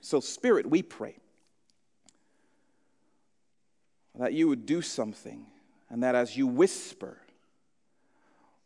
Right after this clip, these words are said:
we would say yes, we would respond. And we invite you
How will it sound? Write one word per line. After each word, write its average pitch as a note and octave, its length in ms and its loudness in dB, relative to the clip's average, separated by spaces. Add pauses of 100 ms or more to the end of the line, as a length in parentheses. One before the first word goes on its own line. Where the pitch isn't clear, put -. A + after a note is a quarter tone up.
(120)
we C3+ 160 2
would C#3 160 0
say B2+ 220 -2
yes, G#2 480 -8
we B2 140 -4
would A#2+ 160 -2
respond. - 720 -12 (1300)
And B2 160 -2
we E3+ 160 4
invite A2+ 520 0
you - 200 -18